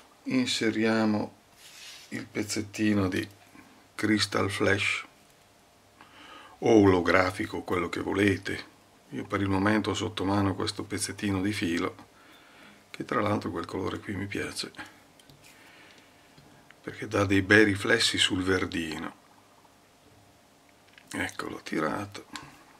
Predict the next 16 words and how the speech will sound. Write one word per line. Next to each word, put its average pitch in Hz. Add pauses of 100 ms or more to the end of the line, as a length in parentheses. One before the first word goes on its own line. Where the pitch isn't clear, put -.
(2250)
E 262
poi 139
cominciamo 92
a -
risalire. - (960)
Qui 208
abbiamo 139
due 165
possibilità 85
nel -
risalire. - (3250)
O 175
veniamo 113
su 110
stretti -
stretti 101